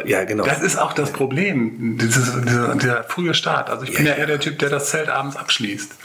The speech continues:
Speaker 1: Ja, dann kann man doch tr-, trotzdem morgens irgendwie, äh, ab-,
Speaker 2: Ja.
Speaker 1: am Antreten sein. Was, wo ist denn das Pro-, Problem?
Speaker 2: Ja, ja,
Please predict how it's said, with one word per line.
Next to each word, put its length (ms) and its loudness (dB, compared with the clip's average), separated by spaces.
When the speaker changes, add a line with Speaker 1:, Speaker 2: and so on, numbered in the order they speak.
Speaker 1:
Ja, 100 4
dann 80 0
kann 100 0
man 80 2
doch 140 -2
tr-, 180 -2
trotzdem 300 0
morgens 260 2
irgendwie, 380 4
äh, 120 0
ab-, 160 0
Speaker 2:
Ja. 100 4
Speaker 1:
am 60 2
Antreten 380 0
sein. 180 -4
Was, 220 2
wo 60 6
ist 140 2
denn 60 0
das 100 -2
Pro-, 280 2
Problem? 240 0
Speaker 2:
Ja, 140 0
ja, 220 2